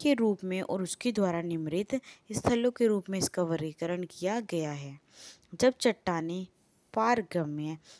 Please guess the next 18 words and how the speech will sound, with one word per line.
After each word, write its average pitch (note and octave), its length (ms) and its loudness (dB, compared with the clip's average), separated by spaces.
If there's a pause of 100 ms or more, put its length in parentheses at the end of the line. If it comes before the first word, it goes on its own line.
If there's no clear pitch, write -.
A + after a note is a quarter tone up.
(160)
कम B3+ 180 4
संघनन E3+ 540 -2
हो, F#3 160 -2
अत्यधिक G#3 580 -2
जोड़े D#3+ 540 -2 (400)
व A3+ 120 2
दरार F#3+ 420 2
वाली A3+ 300 2
हो, F#3 200 -2
तो F#3+ 140 0
धरातल E3+ 600 0
जल F#3 220 2
का - 140 -6 (140)
अत्यसरण A#3+ 720 2 (320)
आसान D#3+ 400 -2
हो F3+ 220 -2
जाता F3 380 -2
है। D3 240 -6